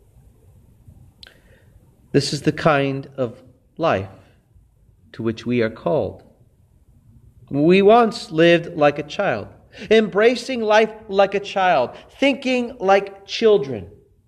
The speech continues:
We valued things from the limited perspective of children. But now, now we see more clearly.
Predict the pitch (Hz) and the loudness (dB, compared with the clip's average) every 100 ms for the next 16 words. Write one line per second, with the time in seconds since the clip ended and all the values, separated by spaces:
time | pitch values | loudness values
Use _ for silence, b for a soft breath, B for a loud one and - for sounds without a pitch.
0 | _ _ _ b 208 254 208 - 135 226 | _ _ _ b 0 2 2 -4 -2 0
1 | 233 247 247 240 247 254 185 - - 240 | 2 4 4 2 0 -2 -6 -10 0 0
2 | 233 240 - B 233 220 208 247 262 254 | 0 -2 -8 B 4 6 6 4 2 2
3 | 233 233 247 233 233 233 - 196 - - | 0 0 -2 0 -2 -2 0 0 -2 -4
4 | 254 277 190 151 98 - - _ _ _ | 0 0 0 -2 -4 -10 -20 _ _ _
5 | _ _ _ _ _ _ - 131 226 214 | _ _ _ _ _ _ -16 -8 -6 -8
6 | - - _ _ _ b b 117 135 175 | -12 -20 _ _ _ b b -6 -2 0
7 | 247 160 190 208 190 - 233 220 254 247 | 2 4 4 2 0 0 2 6 6 4
8 | 254 330 311 156 - | 0 0 -2 -2 -6